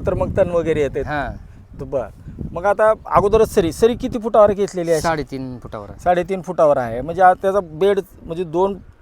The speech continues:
Speaker 1: मध्ये सेंटरचं काढलं तर साडेतीन आहे.
Speaker 2: हां.
Speaker 1: मग ह्याचा माथा किती आहे?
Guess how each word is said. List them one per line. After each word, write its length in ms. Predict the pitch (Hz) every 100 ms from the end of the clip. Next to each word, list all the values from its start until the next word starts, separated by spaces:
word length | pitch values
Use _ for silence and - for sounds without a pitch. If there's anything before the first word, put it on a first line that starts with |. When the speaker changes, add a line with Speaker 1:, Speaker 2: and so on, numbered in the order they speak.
| - - - 143
Speaker 1:
मध्ये 260 | 165 160
सेंटरचं 420 | 190 196 165 165
काढलं 260 | 180 185 165
तर 100 | 160
साडेतीन 420 | 170 160 139 123
आहे. 100 | 104
Speaker 2:
हां. 160 | 127 110 98
Speaker 1:
मग 80 | 151
ह्याचा 180 | 160 196
माथा 240 | 214 196
किती 260 | 208 190 190
आहे? 200 | 160